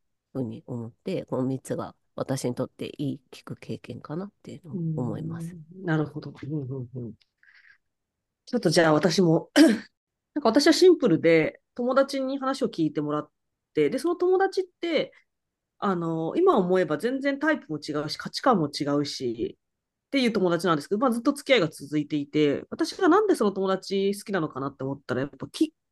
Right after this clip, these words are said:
Speaker 2: 聞いてくれるイメージがすごく強いんですよ。で、社会人になって、で、久々に会って、で、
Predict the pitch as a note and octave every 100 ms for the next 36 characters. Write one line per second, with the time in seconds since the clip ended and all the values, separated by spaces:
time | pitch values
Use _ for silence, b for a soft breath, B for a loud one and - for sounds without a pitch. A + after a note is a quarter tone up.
0 | _ - - F#4 F#4 F4 E4 D#4+ D4 C#4+
1 | F#3 C#3+ - D#3+ D#3 - C#3+ C3 G2 -
2 | A2+ F#2+ F2+ - B B B B B B
3 | F#4 F4+ F4+ G4 D#4+ A#3 F3+ F3 E3+ _
4 | _ F#3+ G3 F#3 D3+ - C4 D#4 D4 D4
5 | C4+ B3 C4+ _ E3 E3 D3 - _ _
6 | _ - D4 C#4+